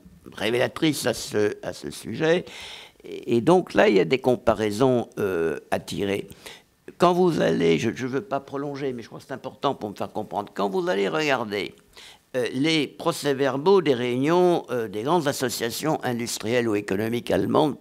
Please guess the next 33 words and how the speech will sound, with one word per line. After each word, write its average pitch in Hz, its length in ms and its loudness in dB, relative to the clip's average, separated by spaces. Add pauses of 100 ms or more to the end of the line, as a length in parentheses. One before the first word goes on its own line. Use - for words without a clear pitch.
pendant 120 200 2
la 127 100 0
guerre 123 140 2
de 110 80 -6
quatorze, 90 580 -2
ce - 140 -14
que 98 100 -6
j'ai 85 160 -4
fait 131 220 -2
pour - 160 -2
mes 82 160 -4
propres - 320 -4
travaux, 98 440 -4 (540)
c'est 156 240 -4
d'un 135 140 0
modernisme 120 800 -4 (180)
extraordinaire. 147 720 0 (460)
Euh, - 320 -4
ça - 160 -8
a - 20 -4
été 107 220 -6
dit 160 160 2
pour 117 240 -2
la 101 160 -2
loi 117 260 2
de... 90 260 -6 (400)
Euh, - 160 -8
bon, 110 180 -4 (200)
mais 131 220 2
c'est - 180 0
pas - 180 2
simplement 120 680 0
le, 87 180 -8